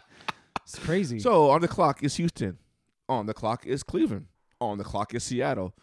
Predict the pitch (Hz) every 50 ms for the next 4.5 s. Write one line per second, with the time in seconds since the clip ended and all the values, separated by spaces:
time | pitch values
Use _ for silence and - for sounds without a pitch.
0 | _ _ - 156 208 175 - 135 175 - - - - - 135 190 214 139 - -
1 | 98 110 110 110 - - 113 110 - - 135 131 - 156 - - - 123 98 -
2 | _ _ _ - - _ - _ _ _ _ - - 139 117 - _ _ _ _
3 | _ _ _ _ - - - 208 220 285 330 247 160 104 92 - 127 120 113 110
4 | 104 98 131 113 101 98 101 107 101 90